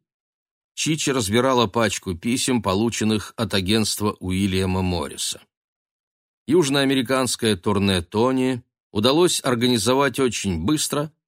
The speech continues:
и к марту он уже отправился в путь.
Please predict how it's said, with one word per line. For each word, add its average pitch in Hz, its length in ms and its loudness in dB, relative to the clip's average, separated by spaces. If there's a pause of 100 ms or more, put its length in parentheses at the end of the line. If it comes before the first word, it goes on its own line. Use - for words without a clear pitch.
(200)
и 110 120 0
к - 80 -6
марту 160 520 2
он 151 220 0
уже 123 280 2
отправился 101 720 -2
в - 140 -16
путь. - 400 -18